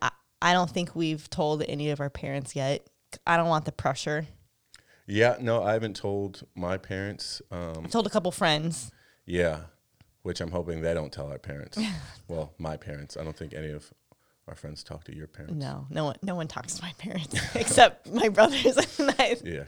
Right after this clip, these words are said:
Speaker 2: good point.
Speaker 1: Uh,
Speaker 2: Uh, yeah, I don't really know a whole lot about birth control.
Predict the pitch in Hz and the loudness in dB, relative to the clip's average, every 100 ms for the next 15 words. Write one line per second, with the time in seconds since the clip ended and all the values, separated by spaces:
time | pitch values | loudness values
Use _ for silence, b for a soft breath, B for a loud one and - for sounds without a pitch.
0 | - 82 - 78 76 - - 220 - 85 | -6 -6 -6 -8 -8 -6 -2 -2 -2 -4
1 | - 87 85 92 113 120 107 160 170 143 | -4 -4 -4 -2 0 4 4 2 2 -2
2 | 120 98 98 139 139 117 107 110 _ _ | 0 0 2 2 0 -4 -8 -14 _ _
3 | - 90 87 - 113 107 90 107 95 71 | -4 -2 -4 -4 -2 -2 0 0 -2 -6
4 | _ 85 87 95 - _ _ - 90 95 | _ -4 -2 -2 -4 _ _ -4 -4 -2
5 | 113 113 - 117 120 131 | -6 -8 -4 -2 -2 -6